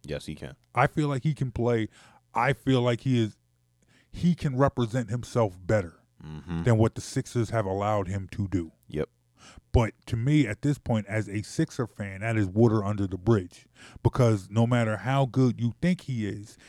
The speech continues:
Speaker 2: he's only going to show it for somebody else. And as far as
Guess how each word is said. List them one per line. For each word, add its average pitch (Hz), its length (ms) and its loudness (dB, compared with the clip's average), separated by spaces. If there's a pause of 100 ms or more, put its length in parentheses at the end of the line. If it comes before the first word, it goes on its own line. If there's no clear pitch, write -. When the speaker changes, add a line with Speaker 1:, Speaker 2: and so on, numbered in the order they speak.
Speaker 2:
he's 135 340 -4
only 139 320 4
going 127 280 0
to - 200 -10
show 139 340 4
it - 120 -2
for - 120 -4
somebody 107 540 2
else. - 340 -12 (1040)
And 123 180 2
as 110 120 -4
far 170 240 2
as 139 80 -2